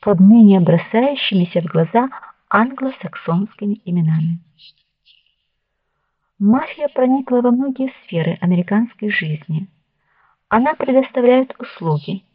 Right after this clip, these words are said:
без которых многие американцы ныне просто не могут обойтись. В любое время дня и ночи мафия дает деньги взаймы или принимает вклады на что угодно и в любом размере.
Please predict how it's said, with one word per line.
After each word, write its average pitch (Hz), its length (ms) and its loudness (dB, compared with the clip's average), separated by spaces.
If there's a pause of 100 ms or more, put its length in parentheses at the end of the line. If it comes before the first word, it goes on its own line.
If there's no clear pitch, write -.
(120)
без 180 240 -6
которых 196 640 -8 (300)
многие 208 460 -2
американцы 175 720 -4
ныне 165 220 2
просто - 480 -10
не 165 120 -4
могут 185 440 -4
обойтись. 175 560 -14 (1300)
В 196 120 -2
любое 262 380 0
время 220 380 4
дня 220 240 4
и 190 160 0
ночи 240 460 2
мафия 196 520 4
дает 208 380 4
деньги 226 560 -2
взаймы 185 540 2 (720)
или 285 260 -8
принимает 269 480 0
вклады 185 640 -2
на 240 180 4
что 196 300 -4
угодно 175 560 0 (240)
и 269 100 -10
в 277 60 -16
любом 226 340 0
размере. 160 560 -4